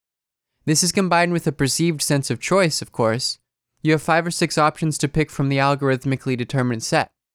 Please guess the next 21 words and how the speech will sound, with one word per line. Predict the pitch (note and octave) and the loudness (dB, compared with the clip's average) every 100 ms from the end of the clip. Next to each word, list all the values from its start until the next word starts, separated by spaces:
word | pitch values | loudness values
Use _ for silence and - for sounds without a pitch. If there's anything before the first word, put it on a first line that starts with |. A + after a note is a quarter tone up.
| _ _ _ _ _ - | _ _ _ _ _ 0
One | D3+ | 2
may | E3 | 2
tell | D#3 D#3 | 2 2
themselves | D3+ D3 D3 C#3 - | 4 2 2 0 0
they | C3 | 2
have | B2 A#2+ - | 2 0 -8
freedom, | - - F#3 D#3+ A2 A2+ - _ _ _ | -6 0 0 2 -2 -4 -14 _ _ _
and | C#3+ | 2
by | D3 | 4
this | C#3+ C#3+ - | 4 2 2
I | C#3+ | 2
mean | C#3 | 2
an | C3+ | 2
effect | B2+ - D3 - | 0 0 -2 0
on | D3 C3+ | -2 0
the | B2+ | 2
world | B2+ C3 B2+ | 4 4 2
through | - C#3 | -2 0
actions | B2 C#3 - C3+ B2 | 0 0 -2 -2 0
and | B2 | -2
beliefs, | A#2+ C3+ B2 A#2+ - | 0 0 0 -2 -8